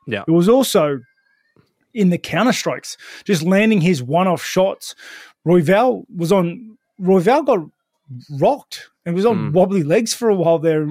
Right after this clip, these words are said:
Speaker 2: in, in one part of the fight.
Speaker 1: Yeah.
Speaker 2: It's, uh, yeah, it was, it just, I don't know, it just looked like, yeah, it, it just looked like Pantoja had so much more power than
Speaker 1: Yeah.
Speaker 2: Royval. Understandably, Royval was very fast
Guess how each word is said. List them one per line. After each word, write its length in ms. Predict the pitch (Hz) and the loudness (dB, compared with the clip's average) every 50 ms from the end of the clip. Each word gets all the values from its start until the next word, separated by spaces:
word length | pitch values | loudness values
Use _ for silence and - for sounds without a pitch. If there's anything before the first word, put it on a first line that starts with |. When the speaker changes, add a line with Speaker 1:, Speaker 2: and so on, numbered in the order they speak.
| 160 190 | -6 -8
Speaker 2:
in, 120 | 180 160 | -8 -8
in 200 | 156 180 170 160 156 | -8 -8 -10 -8 -6
one 160 | 165 156 151 | -6 -6 -4
part 180 | 135 143 151 147 | -4 -4 -4 -4
of 60 | 131 | -6
the 60 | 143 | -10
fight. 300 | - - 151 139 123 120 _ _ - - - - - - | -12 -10 -8 -8 -8 -10 _ _ -20 -20 -20 -20 -16 -10
Speaker 1:
Yeah. 180 | 113 107 98 95 | -10 -8 -6 -6
Speaker 2:
It's, 220 | 165 - - - | -6 -6 -6 -4
uh, 340 | 175 160 147 143 143 135 127 110 _ _ _ _ _ _ _ _ _ _ _ _ _ _ _ _ _ _ - | -2 -2 -2 -2 -4 -6 -6 -10 _ _ _ _ _ _ _ _ _ _ _ _ _ _ _ _ _ _ -6
yeah, 220 | 139 170 240 247 | 0 2 2 2
it 240 | 214 185 180 175 180 | 2 0 0 0 2
was, 340 | 175 175 175 165 143 - - - | 2 0 0 -2 -2 -6 -8 -8
it 100 | 208 139 | -6 -2
just, 260 | 202 247 - - 240 370 _ _ _ _ _ - | -2 -2 -2 -2 -8 -12 _ _ _ _ _ -6
I 60 | 247 | -2
don't 120 | 262 277 262 | 0 2 2
know, 140 | 302 339 330 | 4 4 4
it 120 | 220 196 156 | 4 2 2
just 220 | 196 233 202 - | 0 -4 -4 -2
looked 280 | 208 247 247 - - 254 | -2 -2 -2 -2 -6 -4
like, 480 | 247 233 240 240 220 - - - - - - _ - _ _ _ _ _ _ _ _ _ _ _ _ _ _ _ _ _ _ _ _ _ _ _ _ _ _ _ _ _ _ _ - | -2 0 0 0 -2 -4 -6 -14 -16 -16 -20 _ -20 _ _ _ _ _ _ _ _ _ _ _ _ _ _ _ _ _ _ _ _ _ _ _ _ _ _ _ _ _ _ _ -6
yeah, 120 | - 214 247 | -4 -4 0
it, 220 | 254 208 202 202 | 2 2 2 2
it 80 | 285 233 | -2 -2
just 180 | 185 214 208 196 | -2 -2 -4 -4
looked 140 | 240 - | -4 0
like 160 | 240 247 226 185 - _ - - | 0 0 0 0 -6 _ -4 -2
Pantoja 440 | 190 185 151 180 196 208 196 196 | -2 -2 0 0 0 0 0 0
had 180 | 165 180 180 143 | -2 -2 -4 -6
so 220 | - - - 202 | -6 -6 -4 -4
much 220 | 202 226 214 - - | -4 -4 -6 -8 -8
more 120 | 190 170 131 | -8 -10 -10
power 440 | _ - - - 170 202 226 185 - _ _ _ _ _ _ _ _ _ | _ -16 -12 -8 -6 -6 -6 -8 -10 _ _ _ _ _ _ _ _ _
than 260 | - 165 156 156 151 151 | -8 -6 -4 -4 -2 -2
Speaker 1:
Yeah. 180 | 147 139 117 | -2 -4 -4
Speaker 2:
Royval. 280 | 117 139 135 135 135 - | -6 -8 -8 -8 -6 -4
Understandably, 580 | 208 214 196 156 - 208 220 226 220 180 175 | -4 -4 -4 -4 -4 -4 -2 -2 0 -2 -2
Royval 400 | 156 156 165 160 139 185 202 220 | -2 0 -4 -2 0 2 2 2
was 100 | 202 151 | 0 -2
very 200 | 135 175 175 165 147 | -2 -2 -2 -2 -4
fast 640 | - - - 151 156 156 160 175 170 - - - | -8 -8 -6 -4 -4 -2 -2 -2 -4 -6 -10 -18